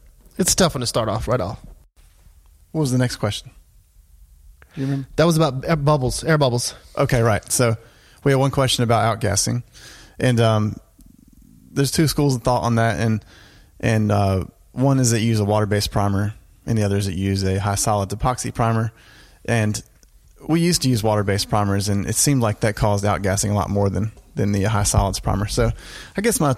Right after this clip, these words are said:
Speaker 2: only tip for outgassing would be to make sure that the floor,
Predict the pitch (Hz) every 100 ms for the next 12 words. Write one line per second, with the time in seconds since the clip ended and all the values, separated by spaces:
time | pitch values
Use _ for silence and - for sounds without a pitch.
0 | - 151 123 - 117 107 107 104 101 104
1 | 101 123 - - 120 107 110 - 107 110
2 | 117 - 110 101 - - - 117 104 101